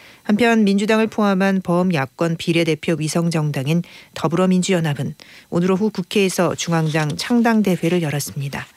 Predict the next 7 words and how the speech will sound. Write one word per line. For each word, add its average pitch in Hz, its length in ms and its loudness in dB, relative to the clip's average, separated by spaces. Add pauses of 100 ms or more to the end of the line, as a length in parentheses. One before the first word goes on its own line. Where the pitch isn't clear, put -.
(400)
당대표에는 208 880 0
민주당 196 480 0
윤영덕 196 540 0
의원과 170 760 -2
영입 170 280 0
인재인 160 500 0
백승아 175 520 -2